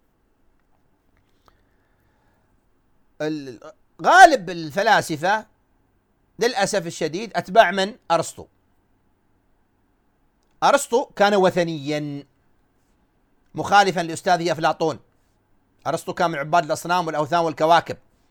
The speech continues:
فتأثر به من تتلمذ على مذهبه، فصاروا لا ينهون عن الشرك ولا يأمرون بالتوحيد. فليس الدخول في الإسلام متعين، والانتقال منه إلى غيره ليس محرما.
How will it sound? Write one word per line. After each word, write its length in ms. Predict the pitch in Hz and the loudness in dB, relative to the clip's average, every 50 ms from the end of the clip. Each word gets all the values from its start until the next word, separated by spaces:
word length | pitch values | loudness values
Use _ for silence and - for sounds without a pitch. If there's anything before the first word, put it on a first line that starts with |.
| _ _ _ _ _ _ _ - | _ _ _ _ _ _ _ -12
فتأثر 560 | - 139 185 180 196 196 - - 196 180 175 | -10 -4 -4 -2 -2 -2 -2 0 2 2 2
به 200 | 165 185 196 196 | 2 0 -2 -4
من 160 | 185 180 170 | -4 -4 -6
تتلمذ 440 | - 170 - 196 185 185 185 185 170 | -6 -6 -6 -4 -4 -4 -4 -4 -4
على 220 | 165 151 180 185 180 | -2 -2 -2 -2 -2
مذهبه، 560 | 185 175 151 165 180 170 180 165 147 113 - _ _ _ _ _ _ _ _ _ _ | -2 -2 0 0 0 0 -2 -6 -8 -10 -14 _ _ _ _ _ _ _ _ _ _
فصاروا 520 | - 151 147 - 208 190 190 185 170 160 156 | -8 -6 0 2 4 4 4 4 2 2 0
لا 120 | 165 185 | 2 2
ينهون 400 | 214 220 196 185 190 196 190 175 | 2 0 0 0 -2 -2 -2 -4
عن 160 | 143 156 170 | -6 -6 -6
الشرك 440 | 170 156 - - 208 233 - - - | -8 -8 -6 -6 -6 -6 -8 -8 -6
ولا 160 | 160 165 180 | -4 -2 -2
يأمرون 360 | 180 147 156 165 170 170 160 | -2 -4 -6 -8 -8 -8 -8
بالتوحيد. 580 | 156 151 - - 147 120 - - 101 92 _ _ _ _ _ _ _ _ _ _ _ _ _ _ _ _ _ _ _ _ _ _ _ _ _ - | -8 -12 -10 -8 -10 -10 -10 -12 -20 -20 _ _ _ _ _ _ _ _ _ _ _ _ _ _ _ _ _ _ _ _ _ _ _ _ _ -6
فليس 300 | 151 185 214 196 - 208 | -2 -2 -2 -2 -2 -4
الدخول 380 | 170 143 147 156 123 190 170 | -6 -6 -6 -4 -4 -4 -4
في 60 | 151 | -4
الإسلام 360 | 160 160 - - 185 180 170 170 | -8 -10 -8 -4 -2 -2 -2 -2
متعين، 540 | 170 - 170 175 214 240 262 302 277 302 - _ _ _ _ _ _ _ _ _ - | -2 -2 0 0 0 0 2 0 0 -2 -4 _ _ _ _ _ _ _ _ _ -12
والانتقال 600 | - 175 196 190 185 - 208 - 226 220 208 190 | -8 -6 -6 -6 -8 -10 -8 0 2 2 2 2
منه 220 | 208 220 185 190 196 | -2 -4 -4 -4 -4
إلى 160 | 185 180 175 | -2 -2 -2
غيره 300 | 165 202 214 220 240 226 | -2 -2 -4 -4 -4 -6
ليس 180 | 202 180 - | -8 -6 -8
محرما. 500 | 175 135 120 - 98 - 73 82 87 - | -8 -8 -8 -14 -14 -14 -16 -18 -18 -20